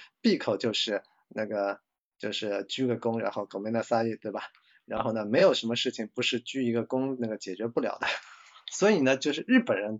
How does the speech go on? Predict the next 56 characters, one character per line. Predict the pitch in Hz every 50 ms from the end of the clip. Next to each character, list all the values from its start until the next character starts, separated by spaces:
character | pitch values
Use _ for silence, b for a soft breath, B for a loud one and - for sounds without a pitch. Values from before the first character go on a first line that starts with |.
| - _
关 | 147 139 143 135
于 | 117 120
道 | 120 - 254 165 135
歉 | 120 - - 113
这 | 104 120
件 | 113 113 107 107
事 | - - 120
情 | 104 117 104 101
的 | 104
S | 110 113 117 - -
O | 123 120
P | 120 - 139
的 | 117 113 104
话， | 113 95 92
就 | - - 110 104 104
非 | - - 170 170
常 | - 127 117
的 | 117
明 | 107 101 98 110
确。 | 110 - 120 B B B B B
而 | - 165
我 | 190 165 120
们 | 107 113 110
中 | - 196 208 220
国 | 165 131 120
人 | 113 107 110
呢， | 113 117
就 | 117 123 117
是， | 117 120 110 104 b b b b b b b b b b _
呃， | - 110 107 107
大 | - - 123 123
家 | 135 131 123
都 | 120 - 131 131 135
还 | 131 113 107
在 | 117 117 113 110
那 | 110 113
个 | 110 110
扭 | 107 107 107 120
扭 | 139 127 107 101
捏 | 101 107 110
捏 | 107 110 110 104
的， | 95 92 - b b b b _
在 | - -
那 | 104 101 98
边， | 95 101 101
还 | - 110
在 | 101 104 107
那 | 101 98 90
边， | - 98 92 - _ _ _ _ _ _ _ _ _ _
<laughs> | - - - - - - - - _
对 | - 240 185
不 |
起， | - - - - _ _ _ _ _ _ _ _ _ _ _ _ _ -
呃， | - - - _
对 | 104 104
吧？ | 117 -